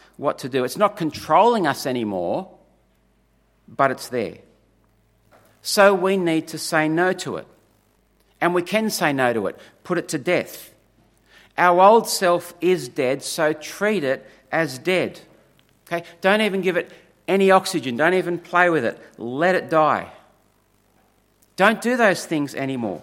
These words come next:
And so, even though in Romans twelve, Paul will go on to tell us how to live, and it's really simple stuff like, this is what comes from Romans twelve, "Hate what is evil,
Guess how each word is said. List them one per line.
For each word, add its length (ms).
And 180
so, 580
even 240
though 120
in 100
Romans 380
twelve, 500
Paul 360
will 140
go 300
on 140
to 100
tell 300
us 180
how 220
to 140
live, 500
and 160
it's 140
really 240
simple 340
stuff 400
like, 220
this 140
is 40
what 260
comes 220
from 140
Romans 240
twelve, 260
"Hate 200
what 160
is 140
evil, 420